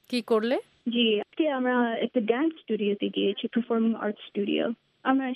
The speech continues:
Speaker 2: শিখেছি আফ্রিকান মিউজিক, আর আমরা একটা আফ্রিকান ড্যান্স শিখেছি। শিখেছি কেমনে স্টিল প্যান। স্টিল প্যান একটা রকম ইনস্ট্রুমেন্ট, স্টিল দিয়ে বানানো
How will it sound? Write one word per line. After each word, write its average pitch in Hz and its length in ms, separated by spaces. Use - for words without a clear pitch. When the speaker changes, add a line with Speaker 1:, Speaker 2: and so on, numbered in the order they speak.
Speaker 2:
শিখেছি 247 580
আফ্রিকান 311 560
মিউজিক, 240 460
আর 226 320
আমরা 226 360
একটা 226 220
আফ্রিকান 233 500
ড্যান্স 262 320
শিখেছি। - 380
শিখেছি - 560
কেমনে 247 440
স্টিল 320 340
প্যান। 202 360
স্টিল 302 240
প্যান 339 280
একটা 247 220
রকম 254 340
ইনস্ট্রুমেন্ট, 269 540
স্টিল 294 260
দিয়ে 262 220
বানানো 214 440